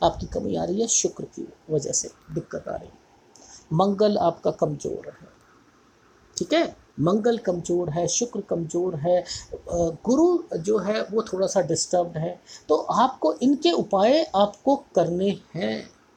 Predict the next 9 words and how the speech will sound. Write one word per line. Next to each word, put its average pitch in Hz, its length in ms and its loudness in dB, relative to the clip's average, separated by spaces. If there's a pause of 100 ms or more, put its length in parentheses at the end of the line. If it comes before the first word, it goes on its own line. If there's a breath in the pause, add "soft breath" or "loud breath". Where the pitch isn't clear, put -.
(1600)
अगर 262 220 4
स-, 185 420 0
खुदा 226 240 4
न 220 120 2
खास्ता 170 380 0
अगर 185 260 2
आपका 175 220 2
चंद्र 294 420 4
भी 233 360 2